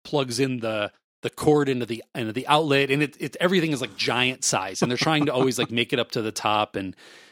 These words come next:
put this little, uh, shiny thing, this little holochrome, holo-,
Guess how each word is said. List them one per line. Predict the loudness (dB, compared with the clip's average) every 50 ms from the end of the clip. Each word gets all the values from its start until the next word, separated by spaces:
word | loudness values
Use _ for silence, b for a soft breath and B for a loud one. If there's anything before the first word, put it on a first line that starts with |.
| B B _
put | 0 2 2
this | 2 -2 0 -2
little, | 0 0 0 0 0 0
uh, | 0 0 0 0 -2 -4 -6 _ _ _ _ _ _ _ _ _
shiny | 0 2 4 4 4 2 0 -2
thing, | -2 -2 -2 -2
this | -4 -8 -6 -6
little | -4 -4 -2
holochrome, | 0 0 0 0 0 -4 -4 -6 -6 -4 -4 -8 -10 -12 -16 -10
holo-, | -4 -2 -2 -2 -2